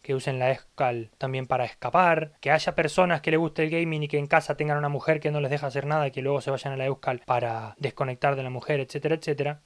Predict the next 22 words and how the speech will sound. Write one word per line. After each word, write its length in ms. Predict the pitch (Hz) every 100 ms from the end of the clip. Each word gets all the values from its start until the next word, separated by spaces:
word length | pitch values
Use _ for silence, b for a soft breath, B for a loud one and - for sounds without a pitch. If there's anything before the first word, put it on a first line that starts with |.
| _
Que 100 | -
bueno, 200 | 143 160
tampoco 320 | 127 123 139 135
es 80 |
tan 100 | 147
así 200 | 143 135
porque 200 | 151 127
al 80 | 120
tío 160 | 120 131
que 60 |
estaba 220 | 131 139 135
al 80 |
lado 140 | 135 131
mío 200 | 143 135
la 80 | 123
mujer 260 | 117 131
lo 60 | 120
estaba 240 | - 127
llamando 360 | 117 123 131 127
cada 240 | 120 117
tres 180 | - 135
minutos. 440 | 127 143 143 147